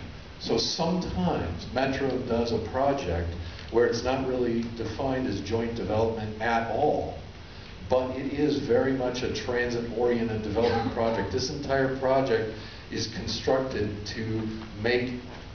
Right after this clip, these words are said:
very good connections to the neighborhood, make very good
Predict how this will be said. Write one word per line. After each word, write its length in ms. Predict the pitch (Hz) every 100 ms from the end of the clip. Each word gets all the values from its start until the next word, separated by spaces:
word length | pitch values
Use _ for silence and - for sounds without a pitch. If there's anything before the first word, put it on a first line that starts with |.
| - - -
very 320 | 123 123 127
good 260 | 123 120 120
connections 560 | 120 120 120 120 110
to 140 | - 95
the 120 | 92
neighborhood, 640 | 101 117 123 117 117 117
make 140 | 90 87 -
very 300 | 104 113 117
good 200 | 120